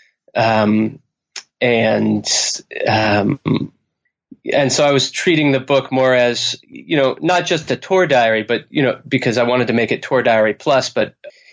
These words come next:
if I was gonna be interacting with, with, with anything outs-, outside of my own experiences, it was gonna be the literary backdrop. Um, you know, you can't write about traveling in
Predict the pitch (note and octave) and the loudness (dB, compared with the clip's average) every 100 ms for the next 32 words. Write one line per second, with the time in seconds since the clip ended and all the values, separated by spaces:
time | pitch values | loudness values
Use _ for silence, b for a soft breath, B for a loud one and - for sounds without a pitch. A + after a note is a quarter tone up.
0 | B C#3 C#3+ C3 B2+ C3 A#2+ B2 B2+ A#2 | B -2 2 2 2 0 2 2 2 2
1 | A#2 B2+ B2 A2+ G#2+ - A2+ A2+ - A#2 | 0 0 -2 -2 -2 -6 -4 -4 -4 -2
2 | A#2+ C3+ D3 B2 A2+ A2 A2 _ _ B2 | 0 0 0 0 0 -2 -6 _ _ -2
3 | B2 - - B2 A#2 - A2+ A2+ G#2 - | 0 -2 -2 -2 -2 0 2 2 0 -6
4 | - _ _ _ _ _ _ _ _ - | -12 _ _ _ _ _ _ _ _ -2
5 | B2 B2+ A2+ - D3 D#3 C3+ B2 A#2 B2+ | 2 2 0 -2 -2 0 0 -2 0 0
6 | A#2 - A2 G#2 A2+ A2 G#2 A2 A2 A2+ | 0 0 0 2 2 2 2 2 2 2
7 | A#2 B2 A#2 G#2+ G#2+ G#2+ A2 G#2+ - A2 | 2 2 2 2 0 -2 0 -2 -2 0
8 | B1 - - - B B B - G#2 F#2+ | 0 0 -6 -18 B B B -2 0 0
9 | - - - _ - A#2+ G2 G#2+ - A#2+ | 0 -2 -8 _ -2 2 2 2 2 0
10 | A2 - - _ B B - A#2+ A#2 A2 | 0 -2 -8 _ B B -2 2 2 2
11 | A2 A2 B2+ A2 A2 A2 A2 G2 G#2+ G#2 | 2 2 2 0 2 0 2 2 2 0
12 | G#2 | -2